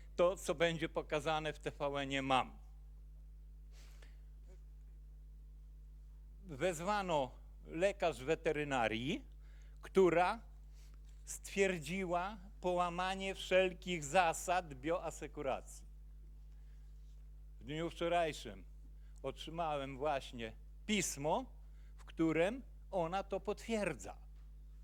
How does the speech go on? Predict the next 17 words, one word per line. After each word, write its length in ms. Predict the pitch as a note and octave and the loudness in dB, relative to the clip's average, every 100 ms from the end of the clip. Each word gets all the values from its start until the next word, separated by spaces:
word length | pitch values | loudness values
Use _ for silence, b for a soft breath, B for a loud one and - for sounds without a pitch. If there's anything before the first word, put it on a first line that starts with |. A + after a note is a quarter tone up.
| b b b b | b b b b
Opisuje, 800 | F3 - F3+ - A3 F3 A2+ F2 - B B C3 | -2 0 0 4 6 6 4 0 -10 B B 4
jak 220 | C#3 A#2 | 4 4
dziki 380 | A2+ F3+ - D3 | 0 0 2 4
leżały 480 | C3+ B2 D3+ C3+ | 4 6 6 6
w 80 | A#2 | 2
chłodni 380 | A#2+ A2 F#2 A2+ | 0 0 0 0
na 120 | C3 | 0
podłodze, 840 | C3+ E3+ E3+ F#3+ F#3 E3 F3 E3+ E3 B B C3 | 2 2 6 6 6 4 6 6 2 B B 4
jak 280 | D3+ D3+ | 4 6
patrochy 600 | - F3 F#3 G#3 G3+ G3 D3 | 4 4 6 8 8 6 4
były 240 | D3 C#3 | 4 4
przechowywane 840 | - C#3 C3 G#2 A#2 A2+ A#2 A2+ B2 | 2 0 4 2 2 2 2 2 -2
w 100 | B2+ | 6
garażu, 640 | E3 F3 F#3 F#3 D3 E3 | 8 8 8 6 6 4
w 60 | E3 | 4
oddzielnym 600 | D#3+ C#3+ F3+ F3+ E3+ E3+ | 2 4 6 8 6 6
pomieszczeniu. 1000 | F#3 F3 F3+ - - G3 F3+ F3 E3+ | 6 8 6 4 6 8 10 8 2